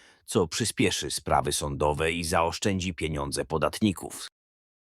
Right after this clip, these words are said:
Zawieranie małżeństwa domyślnie z rozdzielnością majątkową,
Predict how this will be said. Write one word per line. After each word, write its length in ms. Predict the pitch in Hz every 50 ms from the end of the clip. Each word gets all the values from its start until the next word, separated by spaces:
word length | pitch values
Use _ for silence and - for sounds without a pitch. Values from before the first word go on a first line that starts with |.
| _ _ _ _ _ _ -
Zawieranie 500 | - 151 151 185 196 202 202 196 185 160
małżeństwa 580 | 151 135 127 110 117 120 123 117 - - 113
domyślnie 680 | 101 92 92 95 101 90 - - 78 80 82 82 85
z 80 | 80 85
rozdzielnością 720 | 90 95 92 82 85 101 95 92 101 95 - - - 98
majątkową, 840 | 95 95 90 92 92 95 92 - - 101 80 71 57 57 55 55 -